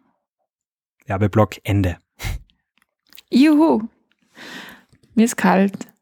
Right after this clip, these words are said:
Speaker 1: Dir ist kalt.
Speaker 2: Ja. Es ist nämlich äußerst verzwickt, wie ich heute aufnehmen muss. Das muss ich fast erzählen. Ähm,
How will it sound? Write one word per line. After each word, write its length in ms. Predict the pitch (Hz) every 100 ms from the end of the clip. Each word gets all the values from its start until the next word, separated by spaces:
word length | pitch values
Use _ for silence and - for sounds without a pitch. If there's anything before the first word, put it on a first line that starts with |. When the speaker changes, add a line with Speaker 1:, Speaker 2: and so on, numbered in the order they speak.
| _ _ _ -
Speaker 1:
Dir 80 |
ist 140 | 113 -
kalt. 400 | - 101 101 - _ _ _ _ _ _ _ _ _ _
Speaker 2:
Ja. 260 | 214 202 196 - _ _ _ _ _ _ _ _ _ - _ - -
Es 100 | 208
ist 140 | 220
nämlich 360 | 233 233 233 -
äußerst 320 | 196 214 226
verzwickt, 560 | 226 214 - 233 - 185
wie 60 | 185 214
ich 40 |
heute 260 | 202 196 -
aufnehmen 420 | 180 190 180 175
muss. 240 | 170 208 -
Das 280 | 208 -
muss 220 | 185 190 208
ich 80 |
fast 240 | 190 196 -
erzählen. 540 | 196 - 190 190 226 - - - - - - -
Ähm, 360 | 202 196 202